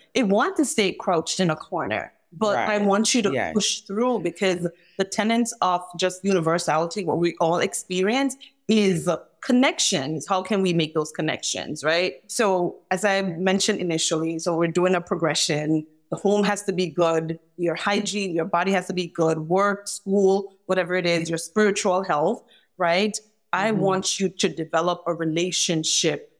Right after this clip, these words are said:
Speaker 1: with a strong, healthy financial relationship, right?
Speaker 2: Talk about the financial
Speaker 1: Yes, yes.
Speaker 2: relationship.
Speaker 1: And you mentioned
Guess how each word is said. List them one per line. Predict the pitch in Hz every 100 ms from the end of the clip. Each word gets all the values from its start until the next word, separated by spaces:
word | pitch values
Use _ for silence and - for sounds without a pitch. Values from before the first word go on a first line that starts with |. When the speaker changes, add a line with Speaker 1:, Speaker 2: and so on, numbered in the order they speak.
| -
Speaker 1:
with | 160 175 160 -
a | 165
strong, | - - - 202 208 208 208
healthy | 220 185 - 190 180
financial | 165 165 175 175 175 - 151
relationship, | 165 139 156 - 98 92 - - - _ _ _ _ _ _
right? | 156 147 156 165
Speaker 2:
Talk | - 165
about | 139 135
the | 131
financial | - 139 151 190 - - 196
Speaker 1:
Yes, | 196 175
yes. |
Speaker 2:
relationship. | 143 147 170 175 165 - - 107
Speaker 1:
And | 175 175 180
you | 190
mentioned | 185 127 113 104